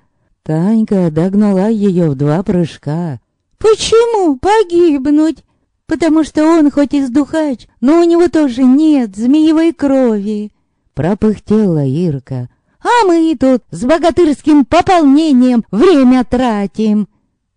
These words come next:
Богатыри пристроились у них за спинами и бежали молча, лишь кольчуги под куртками побрякивали.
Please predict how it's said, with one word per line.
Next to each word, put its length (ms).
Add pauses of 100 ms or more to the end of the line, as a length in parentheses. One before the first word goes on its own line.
(100)
Богатыри 600
пристроились 880
у 80
них 240
за 180
спинами 920
и 180
бежали 560
молча, 760 (100)
лишь 340
кольчуги 680
под 260
куртками 640
побрякивали. 1080